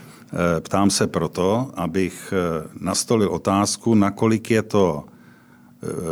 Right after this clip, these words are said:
významné, vážné, důležité téma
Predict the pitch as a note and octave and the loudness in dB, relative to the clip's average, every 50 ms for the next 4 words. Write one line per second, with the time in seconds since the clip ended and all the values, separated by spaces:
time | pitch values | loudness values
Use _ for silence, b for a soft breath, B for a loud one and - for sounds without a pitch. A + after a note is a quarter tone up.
0 | D#2 D2 D#2+ F#2+ F#2+ F#2+ F2 F2+ G2+ G#2 G#2 G2+ G2 G2+ G2+ G2 G2 G2+ G#2+ - | -4 -2 0 0 0 0 0 2 2 4 4 6 6 6 4 4 4 4 4 2
1 | - F2+ F#2+ F#2+ F#2+ G#2 G2 - - G2+ F#2+ F#2 F#2 F2 F2+ G2 F#2+ G2 G2 G2+ | 2 2 2 4 4 2 2 2 2 2 2 2 0 0 -2 0 2 2 4 4
2 | G#2 G2+ F#2+ G#2 F#2 - G#2+ G2 F2 - - E2+ D#2 D#2 D#2+ D#2 D2 D#2+ F#2+ B2 | 4 4 2 0 0 0 0 0 0 0 0 -2 -2 -2 -2 -2 -2 -4 -4 -6